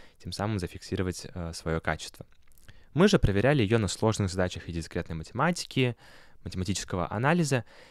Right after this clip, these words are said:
и она очень хорошо себя показала. Далеко не все модели умеют правильно решить,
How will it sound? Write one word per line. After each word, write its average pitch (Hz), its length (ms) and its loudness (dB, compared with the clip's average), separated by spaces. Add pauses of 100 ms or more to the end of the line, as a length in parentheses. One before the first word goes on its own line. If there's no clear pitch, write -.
(160)
и 123 60 0
она 123 120 6
очень 147 140 4
хорошо - 160 0
себя - 140 -2
показала. 92 480 0 (440)
Далеко 139 240 4
не 151 120 4
все - 160 0
модели 120 340 4
умеют 98 260 0
правильно 101 400 4
решить, 95 460 0